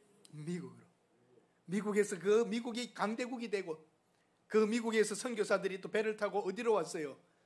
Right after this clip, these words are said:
중국, 아시아로 왔다가 한국으로 들어왔어요. 백삼십 년 전에 우리나라는 어떤 상황이었어요? 조선에 무슨 소망이 있었겠습니까? 저녁마다 술 마시고 소리 지르고 싸움질들 하고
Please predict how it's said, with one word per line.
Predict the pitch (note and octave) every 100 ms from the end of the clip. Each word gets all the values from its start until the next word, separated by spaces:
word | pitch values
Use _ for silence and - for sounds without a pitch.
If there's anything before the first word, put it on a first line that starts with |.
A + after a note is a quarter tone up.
| _ _
중국, | A#3+ G#3+ E3+ D#3+
아시아로 | D#3+ E3+ F3 A3+ F3
왔다가 | D3+ - C#3+ C#3 -
한국으로 | - B3 A#3+ G#3 D#3+ C#3+
들어왔어요. | C3+ B2 - - _ _
백삼십 | - A3+ A#3 A#3 A#3+
년 | A3+ G#3+
전에 | G#3 G3 - - -
우리나라는 | A#3 A#3+ A#3 G#3+ G3 D#3
어떤 | F#3+ G3+ B3
상황이었어요? | - G#3+ G3+ F#3+ E3 - D#3 C3 - _ _ _ _
조선에 | - F3+ G#3 F#3 C#3 - _ _ _ _ _ _ _ -
무슨 | G3 A3+ B3
소망이 | - A#3+ B3 A#3+
있었겠습니까? | G#3+ G#3 A3 F3+ G#3 G3 F3+ D3 C3+ _ _ _ _ _ _ _ _
저녁마다 | B3+ D#4 E4 D#4+ D#4+ D#4 D4+ D4
술 | C#4+ C#4+ C#4
마시고 | C#4 C4 C4 C4 C4 C4 B3+ B3
소리 | - - D4+ C4+ G#3+
지르고 | B3 A#3+ A#3 A#3
싸움질들 | - - C4+ B3+ A3+ A#3+ A3 A#3
하고 | A3+ A3 A3 -